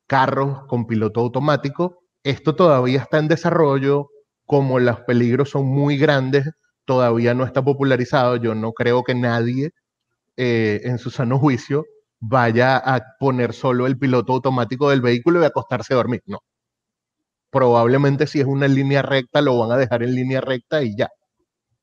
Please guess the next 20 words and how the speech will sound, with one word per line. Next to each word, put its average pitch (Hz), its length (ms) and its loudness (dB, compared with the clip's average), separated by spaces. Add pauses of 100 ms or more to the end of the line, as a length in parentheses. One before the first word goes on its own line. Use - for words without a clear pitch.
(140)
Pero, 120 600 2 (220)
por 117 140 -4
supuesto 113 420 -8
que 131 100 -2
no 113 240 -4
es 113 160 -4
como 131 280 -4
para 117 160 0
confiarle 110 500 -2
la 127 120 2
vida 113 280 0
de 127 60 2
uno 117 280 -4
a 127 40 -4
la, 95 220 -8 (960)
al 123 160 2
algoritmo. 110 540 -2 (500)
Eh, 123 760 -2
y, 180 440 -6 (640)
eh, 110 600 -6